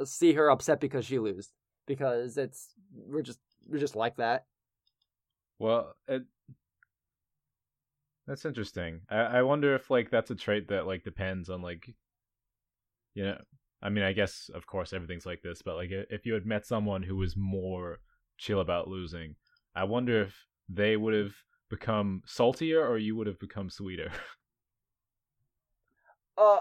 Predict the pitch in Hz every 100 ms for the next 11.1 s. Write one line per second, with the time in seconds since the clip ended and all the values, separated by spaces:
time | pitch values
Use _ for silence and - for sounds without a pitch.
0 | - 214 220 285 - 196 208 202 - 185
1 | - _ _ - 175 - 294 - 175 196
2 | 202 202 175 - 170 147 - 123 - 120
3 | 117 110 107 120 123 - 135 135 117 110
4 | 107 - _ _ _ _ _ - 139 143
5 | 123 - - - _ _ - 147 - _
6 | _ _ _ _ _ _ _ - 151 -
7 | - - - 156 147 - - 139 156 196
8 | 196 202 - - 180 190 185 - - 233
9 | 269 202 196 214 240 214 202 160 135 -
10 | - 170 160 135 139 151 143 139 160 131